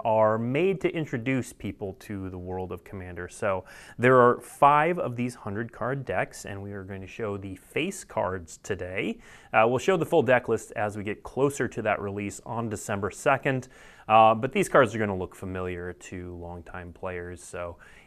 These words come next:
each of the allied two-color pairs is helmed by a legend from, uh, Magic's past. So Asperia, Supreme Judge,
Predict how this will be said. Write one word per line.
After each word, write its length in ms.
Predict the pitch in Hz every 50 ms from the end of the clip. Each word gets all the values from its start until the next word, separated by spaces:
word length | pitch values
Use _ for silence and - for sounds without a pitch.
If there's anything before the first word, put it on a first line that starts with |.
| -
each 280 | - 135 123 123 - - -
of 300 | - 113 104 98 98 101
the 380 | 101 101 98 98 98 101 - _ _ _ -
allied 680 | 120 117 117 117 117 110 110 110 104 104 107 110 107 - _ _
two-color 640 | - - - 127 113 - - - 117 107 107 98 92
pairs 680 | - - - 175 170 165 160 160 160 156 156 - _ _ - -
is 220 | 113 110 107 104
helmed 520 | - - - 117 117 117 117 113 113 110 -
by 600 | - - 101 104 104 107 104 101 98 101 98 95 - - - - _ - _ -
a 160 | 107 98 95
legend 680 | 95 95 95 98 95 92 92 101 95 92 95 92 98 92
from, 640 | - - - 98 95 90 90 90 87 87 90 90 - -
uh, 320 | 98 92 - - - - - -
Magic's 400 | 104 98 87 87 - 92 - -
past. 500 | - - 131 143 143 - _ - _ -
So 200 | - 92 87 90
Asperia, 440 | 90 - - 95 95 98 98 95 90
Supreme 300 | - - - - 90 90
Judge, 480 | - 147 160 160 165 156 139 123 -